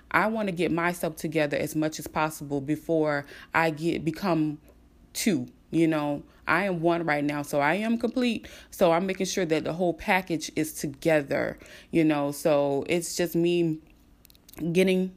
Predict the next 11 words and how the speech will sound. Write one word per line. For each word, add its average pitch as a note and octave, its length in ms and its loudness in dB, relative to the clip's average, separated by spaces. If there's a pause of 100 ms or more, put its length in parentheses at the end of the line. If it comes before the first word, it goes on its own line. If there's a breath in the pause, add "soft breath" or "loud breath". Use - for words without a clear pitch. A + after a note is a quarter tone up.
getting G#3+ 220 2
me C4 140 0
together. A3 520 -2 (400 loud breath)
So - 140 2
that A3 220 4
was A3+ 160 0
another F#3 360 2
aspect D#3 520 0
of, C#3+ 340 4
you E3 180 4
know, C#3 360 0